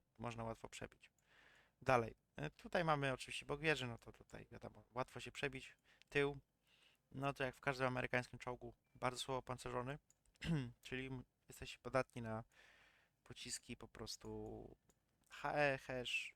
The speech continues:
jakieś tam lodówki czy coś w tym stylu, prawda? No to łatwo was mogą przebić i po prostu nawet podpalić, bo jest to silnik jednak z tyłu. E, no i to w sumie tyle, jeśli chodzi o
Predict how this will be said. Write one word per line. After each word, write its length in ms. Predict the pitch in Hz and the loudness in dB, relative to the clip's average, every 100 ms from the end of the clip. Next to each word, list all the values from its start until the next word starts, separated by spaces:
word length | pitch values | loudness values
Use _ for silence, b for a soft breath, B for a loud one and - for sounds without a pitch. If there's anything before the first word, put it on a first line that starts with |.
| - | -14
jakieś 160 | - | -12
tam 160 | - 120 | -6 -4
lodówki 640 | 127 139 127 - 123 117 - | -2 -2 -4 -10 -10 -10 -12
czy 120 | - | -20
coś 200 | - 113 | -16 -18
w 40 | - | -14
tym 120 | 113 | -16
stylu, 300 | - 117 113 | -10 -8 -8
prawda? 380 | - 110 - 110 B B B B B | -8 -10 -10 -14 B B B B B
No 140 | 131 123 | -6 -6
to 140 | 120 107 | -6 -8
łatwo 400 | 107 110 113 - | -6 -4 -4 -4
was 200 | 110 107 | -8 -8
mogą 220 | 113 110 110 | -8 -10 -8
przebić 440 | - 117 110 - | -6 -4 -6 -12
i 240 | 117 110 110 | -12 -12 -12
po 100 | 107 | -12
prostu 560 | 113 104 - 107 110 - - | -10 -10 -10 -10 -10 -14 -4
nawet 260 | 117 120 | -2 -2
podpalić, 600 | - - 127 107 113 - - | -6 0 2 2 0 -10 -12
bo 60 | |
jest 140 | 117 - | -12 -12
to 80 | 110 | -12
silnik 380 | - 110 113 | -8 -8 -8
jednak 300 | 107 - 110 | -10 -8 -8
z 40 | - | -8
tyłu. 280 | 113 110 143 _ b b b b b _ - | -8 -8 -10 _ b b b b b _ -10
E, 480 | 117 120 117 120 123 _ _ _ - B B B | -6 -4 -4 -6 -10 _ _ _ -20 B B B
no 80 | 185 | -2
i 40 | |
to 120 | 254 320 | 0 -2
w 20 | |
sumie 200 | - - | -4 -2
tyle, 180 | 160 131 | 2 2
jeśli 120 | - | 2
chodzi 200 | 135 131 | -2 0
o 260 | 127 123 | 0 0